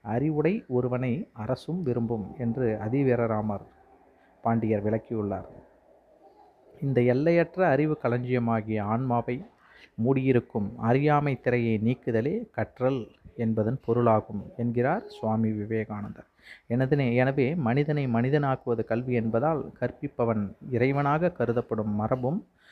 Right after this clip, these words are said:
உருவானது. கல்வி என்பது மனத்தை பண்படுத்தும் ஒரு வகையான கருவி என்றே சொல்ல வேண்டும்.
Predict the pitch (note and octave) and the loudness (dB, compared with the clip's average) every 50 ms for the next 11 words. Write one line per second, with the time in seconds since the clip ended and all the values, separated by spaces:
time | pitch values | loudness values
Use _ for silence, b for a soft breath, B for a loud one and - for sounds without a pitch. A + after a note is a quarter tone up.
0 | b b b - G#2+ G2+ F#2+ F#2 F2+ F2 F2+ F2+ E2+ - - - - - - - | b b b -6 -4 -2 -2 -2 -2 -2 -4 -6 -10 -12 -14 -8 -8 -8 -6 -6
1 | - - - - - A#2 C3 C#3+ C#3 C#3 C3+ B2+ B2+ A#2 B2+ B2 B2+ A2+ G#2 G#2+ | -6 -6 -4 -2 0 0 2 2 2 2 2 2 2 0 2 2 2 2 2 2
2 | A#2 B2+ C#3+ - - - C#3+ A#2 D#3 A3 - B B B B B - - F3 D3+ | 2 2 0 -2 0 0 0 0 0 -4 -8 B B B B B -2 0 0 2
3 | E3+ E3 E3+ D#3 D3+ D#3 - D3+ C3+ B2+ A#2 A#2+ B2 A#2 A#2+ A2 A2+ A2 A2 G#2+ | 4 2 4 4 4 2 0 -4 -2 0 0 0 2 2 2 2 2 0 0 0
4 | G#2+ G2 - - B2+ C#3 D#3+ D#3+ D#3+ E3+ E3 C3 A2 G#2+ - - _ - - - | -2 -4 -2 0 0 2 2 2 2 0 0 -2 -4 -6 -10 -14 _ -20 -12 -6
5 | A#2 A2 G#2+ G#2 G#2 G#2+ B2 - - - F#2+ F#2+ G#2 G#2+ - G2+ G2+ G#3 - - | -4 -2 -2 0 -2 -2 -4 -6 -8 -10 -10 -10 -10 -10 -10 -10 -10 -10 -12 -16
6 | - | -20